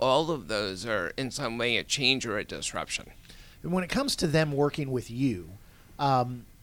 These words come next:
Speaker 2: uh, this might be a two-part question. It might be a one-part question. You tell me. I'm allowed one ignorant question every show.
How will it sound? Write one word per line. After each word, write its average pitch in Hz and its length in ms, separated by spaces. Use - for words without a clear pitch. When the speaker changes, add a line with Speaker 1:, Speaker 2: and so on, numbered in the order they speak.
Speaker 2:
uh, 123 100
this 131 200
might 160 300
be 214 80
a 208 60
two-part 226 340
question. 226 500
It 143 140
might 160 200
be 160 80
a 147 60
one-part 143 400
question. 107 400
You 170 140
tell 175 240
me. 123 320
I'm 180 160
allowed 185 300
one 151 240
ignorant 143 400
question 131 340
every 127 240
show. 95 400